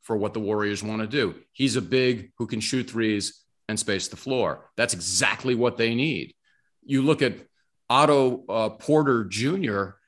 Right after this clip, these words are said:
and the guy's been injured forever and back problems, which, you know, you have back problems, you're a back patient for life. He's come in and he's shooting the three incredibly well. And it's, they just, they found a way to find auxiliary pieces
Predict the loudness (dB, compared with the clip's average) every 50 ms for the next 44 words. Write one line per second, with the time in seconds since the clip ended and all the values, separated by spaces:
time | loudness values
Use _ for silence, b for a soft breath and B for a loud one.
0 | _ _ _ _ _ 0 2 2 2 0 -2 -4 -4 0 2 4 4 4 2 0
1 | 0 -2 -2 -2 -2 -4 -8 -12 _ _ _ _ _ _ 2 4 4 4 4 2
2 | 2 0 0 0 2 2 2 2 2 0 0 0 0 -2 -4 -8 -18 _ _ _
3 | _ _ _ -8 -4 -4 -4 -2 0 2 2 4 2 2 0 2 4 6 6 6
4 | 4 4 2 0 0 -2 -2 -4 -4 -6 -6 -6 -4 -2 -2 0 0 2 0 0
5 | 2 2 2 2 2 2 2 4 4 4 2 -2 -4 -4 -4 -4 -2 -2 -2 -2
6 | -2 -2 -2 -2 -2 -2 -2 -2 -2 -4 -6 -6 -6 -4 -2 0 0 0 0 -2
7 | -4 -8 -16 _ _ _ _ _ -4 -2 0 0 0 0 0 0 2 2 0 0
8 | -2 -2 -2 -2 -2 -2 -2 -4 -4 -2 -2 0 0 0 0 0 0 0 2 0
9 | 0 -2 -4 -6 -4 -2 -2 0 0 -2 -2 -6 -8 -6 -2 -2 -2 -2 -2 -2
10 | -2 -2 -2 0 0 0 0 0 -2 -4 -4 -6 B B B B _ 0 2 4
11 | 4 4 2 0 0 0 -2 -2 0 0 0 0 2 2 2 4 4 4 2 2
12 | 4 4 4 4 4 2 0 -2 -4 -8 -8 -4 -2 0 2 2 2 0 0 -2
13 | -2 -2 -2 -2 -2 -2 0 2 2 2 2 2 2 0 -2 0 0 0 2 2
14 | 0 -2 -2 -2 -2 -2 -4 -8 _